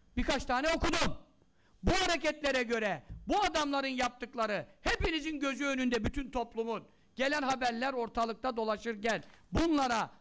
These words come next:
meşru denebilecek bir tarafları var mı? E, hadis, zayıf hadislen ben meşru değil demişim. Ben zayıf hadislen demedim ki.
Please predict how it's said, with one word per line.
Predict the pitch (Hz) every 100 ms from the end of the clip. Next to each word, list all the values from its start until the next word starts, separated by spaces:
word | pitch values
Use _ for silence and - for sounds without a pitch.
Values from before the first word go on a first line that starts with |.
| _
meşru | 190 277 - 254 339 285
denebilecek | 269 262 262 254 240 226 226
bir | 233
tarafları | 233 226 180 214 214
var | 220
mı? | 277 349 - _ _ _ - - - - - - - - - - - - - -
E, |
hadis, | 226 202 269 311 - - - -
zayıf | 175 269 330
hadislen | 277 254 247 311 302 294
ben | 302
meşru | 285 277 - 320 294
değil | 302 262
demişim. | 233 196 156 - - -
Ben | 180
zayıf | 185 202 196
hadislen | 196 196 214 202
demedim | 214 240 349
ki. | -